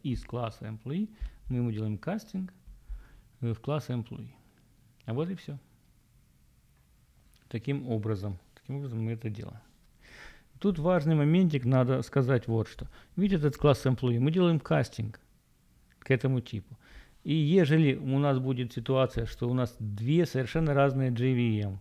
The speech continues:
находящиеся за тысячи километров друг от друга, или хоть в соседних комнатах, нужно, чтобы и первое приложение, и второе приложение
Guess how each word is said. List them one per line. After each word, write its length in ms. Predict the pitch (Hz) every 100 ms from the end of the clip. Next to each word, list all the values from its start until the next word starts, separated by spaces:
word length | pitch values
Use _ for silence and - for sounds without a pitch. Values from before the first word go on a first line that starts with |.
| - -
находящиеся 760 | 117 92 113 147 - 143 - 131
за 160 | 120 120
тысячи 480 | - 151 143 -
километров 500 | - 135 131 123 117
друг 220 | 113 117 113
от 100 | 104
друга, 280 | 107 98
или 140 | 107 123
хоть 200 | - 139
в 40 |
соседних 400 | - 113 135 117
комнатах, 480 | - 107 101 - 143 - - - -
нужно, 320 | 160 165 160
чтобы 340 | - 143 139 - _
и 100 | 135
первое 460 | 123 - 180 160 127
приложение, 560 | 117 113 113 110 107 104
и 20 |
второе 340 | - 135 196
приложение 640 | 170 135 123 113 113 101